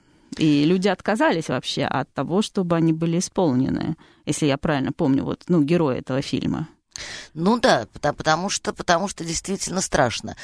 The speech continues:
Speaker 2: Так, ну, друзья мои, вы, если у вас есть желание, можете присоединяться уже к разговору семь три семь три девяносто четыре восемь. Могу принимать ваши звонки. Э, ну, мне бы Э, м, хотелось бы вот еще,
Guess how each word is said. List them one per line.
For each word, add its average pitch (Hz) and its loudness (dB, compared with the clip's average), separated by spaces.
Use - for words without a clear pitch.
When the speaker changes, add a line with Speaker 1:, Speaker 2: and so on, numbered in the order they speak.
Speaker 2:
Так, 175 2
ну, 240 -4
друзья 247 0
мои, 196 2
вы, 190 -2
если 175 2
у 156 2
вас 170 2
есть 170 0
желание, 160 2
можете 160 -6
присоединяться 160 -2
уже 151 -4
к - -14
разговору 147 0
семь 156 -6
три - -6
семь 151 -4
три 156 -6
девяносто 127 -4
четыре 165 -2
восемь. 240 0
Могу 151 -2
принимать 135 -4
ваши 131 -2
звонки. 175 -2
Э, 165 6
ну, 214 2
мне 233 4
бы 233 2
Э, 180 6
м, 175 -8
хотелось 233 -2
бы 135 -2
вот 254 -4
еще, 147 -2